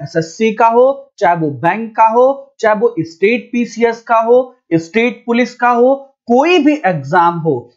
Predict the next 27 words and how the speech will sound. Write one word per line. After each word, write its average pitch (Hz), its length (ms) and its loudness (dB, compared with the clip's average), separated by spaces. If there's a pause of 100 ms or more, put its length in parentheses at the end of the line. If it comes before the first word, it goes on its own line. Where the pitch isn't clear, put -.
सारे 214 540 -2
exam 170 440 -2
में 180 180 -4
यहां 165 260 0
से 175 140 -4
आपको 151 300 -2
question 208 440 -2 (260)
मिलते 175 320 0
हैं। 127 380 -4 (240)
तो 190 100 2
प्यारे 156 480 0
विद्यार्थियों, 254 1040 -2 (140)
जल्दी 170 340 0
से 285 200 0
फटाफट 233 560 -2
से 113 340 -8 (140)
session 196 460 0
को 190 200 0
share 175 340 2
कर 247 200 0
दीजिए 262 600 0 (180)
और 220 240 -2
फटाफट 202 440 -2
जो 165 140 0
है 175 60 2
चलते 143 340 -2
हैं 285 340 0